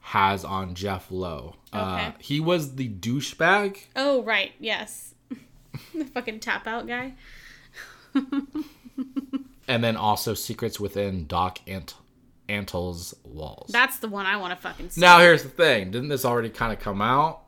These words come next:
Speaker 1: Isn't this, like, gonna be just basically be what we've learned about him being raided and
Speaker 2: I don't know.
Speaker 1: Th-, that was in the news.
Speaker 2: Yeah.
Speaker 1: It wasn't a part of the documentary.
Speaker 2: Right, right.
Speaker 1: In the news, apparently he was, like, had, like, a swat raid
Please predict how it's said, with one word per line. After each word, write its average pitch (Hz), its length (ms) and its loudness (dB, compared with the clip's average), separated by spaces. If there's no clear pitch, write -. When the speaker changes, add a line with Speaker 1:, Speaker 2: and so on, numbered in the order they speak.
Speaker 1:
Isn't 123 220 -2
this, 131 320 -4
like, 117 360 -2
gonna 123 200 2
be 107 120 -8
just 101 160 -10
basically 101 300 -4
be 107 120 -4
what 104 200 -2
we've 101 240 -6
learned 107 500 -4
about 98 380 -2
him 107 240 -2
being 104 460 -4
raided 107 600 -2
and 101 680 -6
Speaker 2:
I 226 140 -4
don't 214 120 -4
know. 202 340 -6
Speaker 1:
Th-, 131 120 2
that 127 100 12
was 143 140 10
in 131 60 2
the 117 80 2
news. 98 520 -2
Speaker 2:
Yeah. 262 240 2
Speaker 1:
It 127 100 2
wasn't 139 260 6
a - 20 2
part 135 140 6
of 127 40 4
the 117 60 0
documentary. 110 460 2
Speaker 2:
Right, 247 200 4
right. 196 280 -4
Speaker 1:
In 117 120 -2
the 113 80 -2
news, 143 420 0
apparently 120 420 2
he 113 120 -6
was, 107 160 -2
like, 104 400 -4
had, 117 160 -4
like, 101 140 -4
a 101 40 -10
swat 110 340 -2
raid 101 420 -4